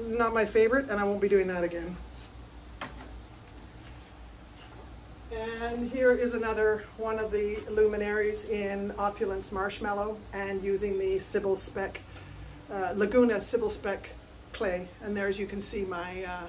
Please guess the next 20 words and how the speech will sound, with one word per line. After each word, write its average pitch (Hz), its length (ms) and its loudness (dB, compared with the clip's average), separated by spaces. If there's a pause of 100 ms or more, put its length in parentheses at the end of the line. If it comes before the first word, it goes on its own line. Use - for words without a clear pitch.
(140)
my 185 140 -4
signature 190 520 -4
is 180 120 -6
at - 80 -12
the 190 60 -10
bottom 175 280 -2
of 175 100 -4
all 170 200 0
of 175 120 -6
these 180 120 -8
pieces. 202 460 -10 (3750)
I 220 180 2
did, 285 380 -2
um, 240 480 6 (2000)
okay, 247 440 2
good. 247 240 2 (720)
I 233 120 2
did 403 260 6
these 311 260 6
jars, 262 640 8